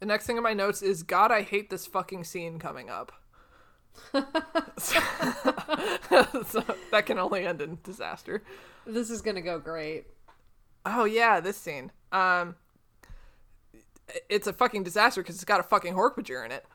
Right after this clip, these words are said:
Speaker 1: Um, <laughs> so
Speaker 2: Oh, fuck this scene.
Speaker 1: It's so bad. Okay,
Speaker 2: Fuck
Speaker 1: s-, we
Speaker 2: this scene.
Speaker 1: Fuck
Speaker 2: Sorry.
Speaker 1: Hork-Bajir. Um,
Speaker 2: Fuck, fuck the Andalite costume, too, actually, even though we
Speaker 1: Ugh.
Speaker 2: saw almost none of it.
Speaker 1: Yeah, well, it's the first thing we see in this scene.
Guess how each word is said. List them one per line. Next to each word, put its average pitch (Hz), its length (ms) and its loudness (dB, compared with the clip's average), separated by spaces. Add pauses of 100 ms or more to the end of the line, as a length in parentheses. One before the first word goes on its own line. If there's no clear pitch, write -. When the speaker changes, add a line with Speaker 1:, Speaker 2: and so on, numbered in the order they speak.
(100)
Speaker 1:
Um, 196 440 8
<laughs> - 60 -10
so 220 200 8
Speaker 2:
Oh, 247 280 8
fuck - 680 4
this 214 240 -4
scene. 170 460 -14
Speaker 1:
It's 320 240 0
so 339 220 4
bad. 294 240 8
Okay, 247 180 4
Speaker 2:
Fuck 254 180 6
Speaker 1:
s-, - 140 -10 (440)
we 233 80 2
Speaker 2:
this 208 340 -2 (380)
scene. - 340 -16 (280)
Speaker 1:
Fuck - 280 -2
Speaker 2:
Sorry. 196 220 -4
Speaker 1:
Hork-Bajir. 107 460 -12 (320)
Um, 175 340 4
Speaker 2:
Fuck, 320 280 -2 (340)
fuck 403 280 -4
the 370 80 2
Andalite 359 460 0
costume, 226 420 -4
too, 233 400 -6 (120)
actually, 185 600 -8
even 240 300 0
though 240 100 4
we 220 80 2
Speaker 1:
Ugh. 202 80 -2
Speaker 2:
saw 202 240 2 (140)
almost 247 400 0
none 175 180 -6
of 165 80 -12
it. 165 240 -8 (720)
Speaker 1:
Yeah, 226 440 2 (120)
well, 190 240 4
it's 180 160 -2
the 180 60 -8
first 175 260 -4
thing 139 160 -12
we 117 80 -14
see 175 180 -10
in 240 140 -6
this - 120 -18
scene. - 340 -18